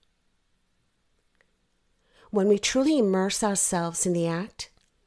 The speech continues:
be it simply touching the soil or planting seeds,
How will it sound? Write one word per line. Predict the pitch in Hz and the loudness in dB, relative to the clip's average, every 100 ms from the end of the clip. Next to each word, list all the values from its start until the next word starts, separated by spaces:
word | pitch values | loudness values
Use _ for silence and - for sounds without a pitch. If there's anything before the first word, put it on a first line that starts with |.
| _ _ _ _ _ _ - | _ _ _ _ _ _ -6
be | 240 240 | -2 0
it | - | 0
simply | - 247 254 208 | 0 0 -2 -4
touching | - 175 190 240 208 | -4 -6 -4 -2 0
the | 170 | 0
soil | - 175 165 175 220 _ _ _ _ | -2 -2 -4 -6 -8 _ _ _ _
or | 180 | -8
planting | 175 202 208 185 160 | -4 -4 -2 -4 -4
seeds, | - 208 226 170 160 - | -4 -2 -4 -4 -4 -6